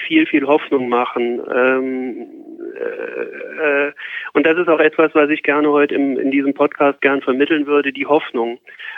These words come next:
äh, einem Delir nicht, also erstmal es mitzukriegen und dann vor allem die Hände nicht in den Schoß zu legen und zu denken, „Um Gottes Willen, was ist das denn jetzt?“, sondern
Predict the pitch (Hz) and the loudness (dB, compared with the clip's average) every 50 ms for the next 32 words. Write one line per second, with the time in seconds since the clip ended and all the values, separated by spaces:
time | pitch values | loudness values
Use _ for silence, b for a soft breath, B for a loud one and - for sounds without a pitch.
0 | B B 135 131 135 139 135 131 147 139 139 143 147 147 147 147 139 - - - | B B 2 4 4 4 2 2 2 2 2 4 4 4 4 2 2 0 0 0
1 | 151 170 170 156 156 - - 151 147 143 135 - - 302 - - - - 196 190 | 2 2 4 2 2 2 2 4 4 4 4 4 4 2 2 2 2 0 0 0
2 | - - - 180 180 180 180 185 170 - 143 143 147 143 143 - - - 139 143 | 0 0 0 2 2 2 2 2 2 2 2 0 0 0 0 0 0 0 0 0
3 | 143 143 143 135 139 143 151 147 135 135 139 - 127 127 131 - - 151 151 170 | 0 0 -2 -2 -2 -2 0 0 0 0 0 0 -2 -2 -2 0 2 2 2 2
4 | 165 _ - 156 143 147 147 139 135 139 135 131 - - 123 127 127 131 147 139 | 2 _ -4 -2 0 0 0 0 0 -2 -4 -6 -6 -6 -2 -2 -2 -2 -2 -6
5 | 127 - 127 135 - 139 135 - 139 139 147 156 156 151 147 139 135 131 131 - | -4 -4 -4 -2 -2 -4 -4 -2 0 2 2 2 2 2 0 -2 -4 -6 -6 -8
6 | - - - 139 151 - - - 151 147 147 147 147 143 _ - 143 143 139 143 | -6 -4 0 0 0 0 -2 -4 -2 0 0 0 0 -2 _ 0 0 0 2 2
7 | 139 139 | 0 0